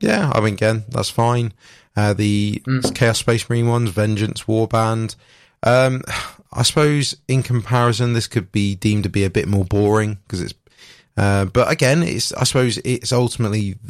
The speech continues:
Speaker 1: the sort of units you'd, you know, expect. It's Terminators,
Speaker 2: Mm.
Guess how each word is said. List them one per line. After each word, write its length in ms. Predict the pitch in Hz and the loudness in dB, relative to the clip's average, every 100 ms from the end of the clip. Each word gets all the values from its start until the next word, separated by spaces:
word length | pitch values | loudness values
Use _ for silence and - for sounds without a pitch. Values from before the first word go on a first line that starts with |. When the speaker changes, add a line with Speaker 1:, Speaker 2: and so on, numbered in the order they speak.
| - | -14
Speaker 1:
the 160 | - 104 | -4 -2
sort 220 | - 143 | 0 -2
of 120 | 98 98 | -2 0
units 400 | 107 104 - - | 0 0 -2 -2
you'd, 140 | 98 - - | -4 -6 -6
you 140 | 113 | -2
know, 220 | 92 98 110 | -2 -2 -4
expect. 580 | - - - 117 120 - | -6 -6 -2 0 0 -2
It's 100 | - | -8
Terminators, 920 | - 117 113 110 107 98 113 104 98 | -2 0 2 0 -2 0 2 2 2
Speaker 2:
Mm. 100 | 98 | -4